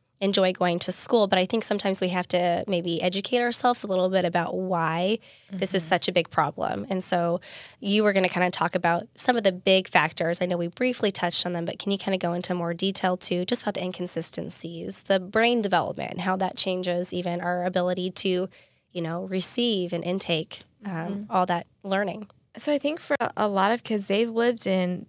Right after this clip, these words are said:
Speaker 2: the fight, flight, freeze brain
Speaker 1: Yeah.
Speaker 2: for a long time. That's the way their brain is programmed. So, like, learning is a higher level process.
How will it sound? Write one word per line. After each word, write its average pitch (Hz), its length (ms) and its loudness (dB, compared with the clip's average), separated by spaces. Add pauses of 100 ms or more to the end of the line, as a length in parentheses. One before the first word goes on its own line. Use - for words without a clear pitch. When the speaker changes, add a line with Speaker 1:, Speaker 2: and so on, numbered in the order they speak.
Speaker 2:
the 175 360 0 (460)
fight, - 220 -6
flight, - 260 -2
freeze 175 360 -6
brain 165 520 -6
Speaker 1:
Yeah. 196 160 -8 (100)
Speaker 2:
for 175 680 2 (480)
a 196 100 0
long 196 280 4
time. 226 240 0
That's 226 220 -2
the 269 80 -4
way 269 60 -2
their 277 140 -2
brain 214 280 0
is 226 140 0
programmed. 196 800 -4 (300)
So, 214 460 4
like, 208 400 0
learning 226 360 0
is 294 180 4
a 208 60 0
higher 202 480 0
level 185 320 2
process. - 720 -4